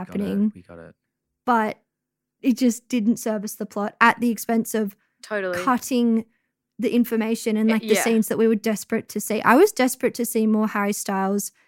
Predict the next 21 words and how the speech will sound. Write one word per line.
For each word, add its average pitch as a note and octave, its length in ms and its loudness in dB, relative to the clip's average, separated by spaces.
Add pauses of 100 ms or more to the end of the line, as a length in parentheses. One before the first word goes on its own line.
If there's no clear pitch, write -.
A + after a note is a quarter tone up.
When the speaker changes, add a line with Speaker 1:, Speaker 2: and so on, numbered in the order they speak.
(100)
Speaker 2:
in A3+ 140 4
the A3 100 4
real G#3 220 0
world, G3+ 320 -4
Speaker 1:
Mm. G3 320 -2
Speaker 2:
progressive, G#3+ 560 -2
Speaker 3:
Totally. A3+ 300 -6
Speaker 2:
progressing A3 480 -4
into G#3 260 -2
insanity. G3 760 -6 (420)
Speaker 3:
It's A#3 180 -2
Speaker 2:
And - 60 -4
it - 80 6
Speaker 3:
like, A3+ 80 0
Speaker 2:
never A3+ 220 -2
happened. G3+ 600 -6
Speaker 3:
the A3+ 100 0
sunny C#4 580 0
optimism A3+ 840 -2
of G3 200 -4
victory F3+ 680 -6